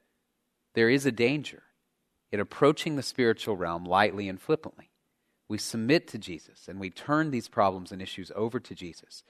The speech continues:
but we dare not take the issue lightly. Look at verses thirteen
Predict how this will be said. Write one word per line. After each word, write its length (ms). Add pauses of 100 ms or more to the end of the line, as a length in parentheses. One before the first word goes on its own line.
(200)
but 100
we 120
dare 260
not 300
take 340
the 160
issue 320 (300)
lightly. 360
Look 280
at 160
verses 340
thirteen 640